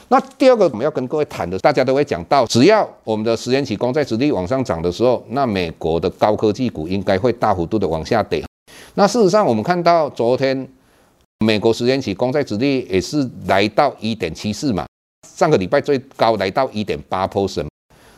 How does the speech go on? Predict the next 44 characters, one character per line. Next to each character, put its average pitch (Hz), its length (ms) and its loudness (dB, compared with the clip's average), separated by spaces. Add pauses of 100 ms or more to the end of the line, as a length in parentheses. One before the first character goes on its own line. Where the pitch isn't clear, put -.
(240)
结 165 160 4
果 147 100 4
我 101 120 2
们 101 80 -2
看 151 160 -2
到 147 200 2 (800)
高 131 180 2
科 131 200 2
技 135 180 -4 (160)
大 135 220 0
幅 98 160 -2
度 135 120 -2
的 110 80 -2
往 80 220 -4
下 117 260 0 (280)
跌， 73 180 -4 (720)
所 208 140 4
以 139 100 4
整 180 180 2
体 170 80 0
来 123 140 4
讲， 113 180 0 (920)
很 123 160 4
多 175 140 6
人 131 160 2
在 185 160 4
用 180 260 0 (160)
十 - 140 -6
年 160 160 4
期 - 100 -6
公 151 180 -2
债 175 120 -2
殖 127 160 -2
利 160 120 0
率 160 80 0
跟 143 260 0
台 113 180 0
积 131 40 2
电 156 200 0
做 160 180 2
一 120 100 0
个 117 140 2
比 87 300 -6
较， 143 180 4